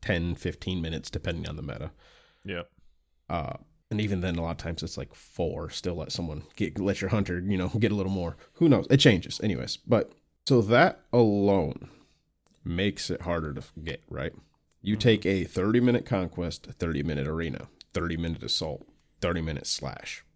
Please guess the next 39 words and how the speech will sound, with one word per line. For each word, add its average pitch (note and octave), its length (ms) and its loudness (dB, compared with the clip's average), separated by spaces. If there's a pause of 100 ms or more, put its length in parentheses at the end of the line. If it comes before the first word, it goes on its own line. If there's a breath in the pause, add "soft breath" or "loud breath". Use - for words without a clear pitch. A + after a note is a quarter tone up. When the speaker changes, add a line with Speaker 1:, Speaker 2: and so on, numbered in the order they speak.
(100)
Speaker 1:
right? - 240 -4 (400)
There G#2+ 220 6
is G#2+ 260 4
a E2 300 -2 (160)
larger, G#2 880 0 (200)
the, F#2+ 160 -2
the, A2+ 220 2
the, A2+ 340 2 (840 soft breath)
you A#2+ 380 2
were E3 100 4
getting F3 220 6
almost D3+ 260 6
double C3 200 8
the A#2+ 100 8
amount G#2 220 6
of F2 80 0
time F2 400 0 (220)
f-, - 140 -16
with G2 200 0
an F2+ 80 -2
opportunity, E2 720 -6 (280)
right? D#2+ 240 -4
Speaker 2:
Yep. G2+ 80 -6
Speaker 1:
Especially - 560 2
in E2+ 220 -2
arena E2+ 360 -2
and D2 80 -4
assault, C#2+ 460 -6
but - 320 -4
slash G2+ 440 4
to G2 100 2
degree D#2 320 -2
as - 140 -8
well, E2 280 -4
right? E2 300 -4
'Cause F2 200 -4
all E2+ 180 -2
five F2 300 0
start - 340 -2